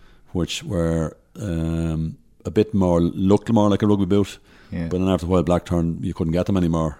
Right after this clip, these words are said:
Speaker 1: Um, so that's how I evolved into, into the, was the, was the flanker, was the Adidas rugby boot.
Speaker 2: All right.
Speaker 1: Uh, and that's how I, I, I sort of stuck with them. They, they just gave me,
Speaker 2: It gave you that extra,
Speaker 1: gave me that extra
Speaker 2: uh,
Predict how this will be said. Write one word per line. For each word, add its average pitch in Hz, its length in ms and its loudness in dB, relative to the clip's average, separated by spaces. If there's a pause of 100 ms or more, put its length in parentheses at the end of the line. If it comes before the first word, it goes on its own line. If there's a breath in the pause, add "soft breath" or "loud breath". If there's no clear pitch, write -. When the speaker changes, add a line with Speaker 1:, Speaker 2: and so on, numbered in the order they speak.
(140)
Speaker 1:
Um, 80 600 -4
so - 80 -8
that's 80 200 -4
how 98 100 2
I 92 80 4
evolved 82 320 0
into, 78 180 -4
into 78 240 -6
the, 78 160 -4
was 80 200 -8
the, 80 140 -6
was 78 140 -6
the - 100 -16
flanker, 87 400 -2
was 76 120 -6
the 82 80 -6
Adidas 82 440 -4
rugby 87 220 -4
boot. 76 260 -6 (280 loud breath)
Speaker 2:
All 87 60 -6
right. 80 200 -8
Speaker 1:
Uh, 87 40 -4 (260)
and 82 100 -6
that's 85 160 -4
how 80 100 -4
I, 78 220 -4
I, 80 280 -8
I 78 80 -6
sort 78 160 -6
of - 60 -6
stuck - 220 -2
with 76 80 -8
them. 80 240 -2
They, 76 100 -4 (240)
they 82 60 -8
just 78 160 -10
gave 82 120 -6
me, 78 240 -4 (120)
Speaker 2:
It - 80 -12
gave 87 160 -4
you 82 80 -6
that 82 160 -4
extra, - 220 -8
Speaker 1:
gave 101 100 2
me 85 60 2
that 82 100 0
extra 87 240 -2
Speaker 2:
uh, - 60 -6